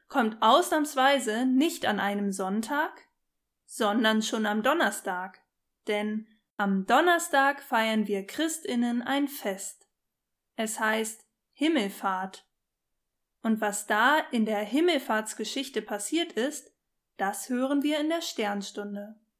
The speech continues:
Für die nächste Folge habe ich auch wieder eine Frage an dich. Was denkst du? Wie ist es wohl, bei Gott zu sein?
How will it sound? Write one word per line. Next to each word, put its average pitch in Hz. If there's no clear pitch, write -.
Für -
die 220
nächste 214
Folge 226
habe 226
ich 220
auch 214
wieder 214
eine 202
Frage 226
an 196
dich. 208
Was 240
denkst 247
du? 339
Wie 302
ist 254
es 196
wohl, 240
bei 208
Gott 262
zu 214
sein? 196